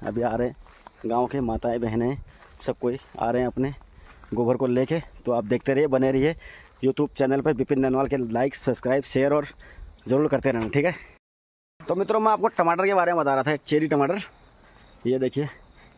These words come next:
होने को तो बंदर कुछ नहीं होने दे रहे हैं, लेकिन यहाँ पे ये, ये देखिए, ये बेर का कांटा है, इसको, इसके टमाटर की बेल के ऊपर डाला हुआ है। तो बेल के ऊपर डाल दिया था, तो देखो टमाटर बच चुके हैं।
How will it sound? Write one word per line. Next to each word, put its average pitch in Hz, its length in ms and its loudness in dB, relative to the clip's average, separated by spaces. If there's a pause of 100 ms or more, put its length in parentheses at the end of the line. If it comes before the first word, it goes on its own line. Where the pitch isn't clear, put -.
(720)
होने 147 240 -2
को 185 80 0
तो 190 60 -2
बंदर 165 320 2
कुछ 196 240 -4
नहीं 185 100 4
होने 156 200 4
दे 147 100 4
रहे 160 140 2
हैं, 147 120 -8
लेकिन 131 260 0
यहाँ 135 140 2
पे 151 120 0 (120)
ये, 151 220 2
ये - 360 -4
देखिए, 117 360 -6
ये 120 100 -4
बेर 131 320 -2
का 156 100 -2
कांटा 123 280 -2
है, 139 140 0
इसको, 156 280 -4 (420)
इसके 180 520 -2 (140)
टमाटर 135 300 0
की 170 100 0
बेल 139 260 2
के 165 60 2
ऊपर 165 160 2
डाला 131 280 2
हुआ 113 180 -2
है। 110 80 -8 (560)
तो 170 120 2
बेल 156 260 2
के 175 60 2
ऊपर 185 180 2
डाल 156 240 4
दिया 175 100 6
था, 190 80 4
तो 214 120 0
देखो 170 200 4
टमाटर 160 320 2
बच 151 220 0
चुके 127 140 -2
हैं। 123 100 -4